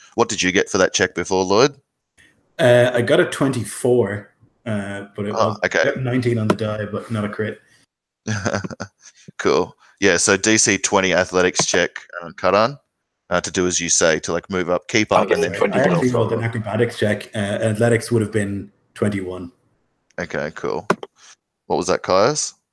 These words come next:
Speaker 3: Twenty-one as well.
Speaker 1: Excellent. Yeah, so you, like, sprint off, like, keeping, uh, the second troll out of, uh, line of sight by the curve of the gully, uh, herring after your brother, like, picking up a good-sized throwing stone,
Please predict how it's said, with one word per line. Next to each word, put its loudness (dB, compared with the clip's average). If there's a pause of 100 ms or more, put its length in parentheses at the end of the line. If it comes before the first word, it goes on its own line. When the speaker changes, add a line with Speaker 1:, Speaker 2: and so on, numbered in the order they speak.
(280)
Speaker 3:
Twenty-one 4
as 2
well. 2 (720)
Speaker 1:
Excellent. 2 (200)
Yeah, 4
so 0
you, 4
like, 0
sprint 2
off, 2
like, -2
keeping, 0
uh, 0
the -8
second -2
troll 0
out 4
of, -6
uh, -2
line 0
of -6
sight 0
by -2
the -20
curve -2
of -14
the -14
gully, 0 (500)
uh, -2
herring 2
after 0
your -2
brother, -2
like, -6
picking -8
up -8
a -2
good-sized -2
throwing -2
stone, -6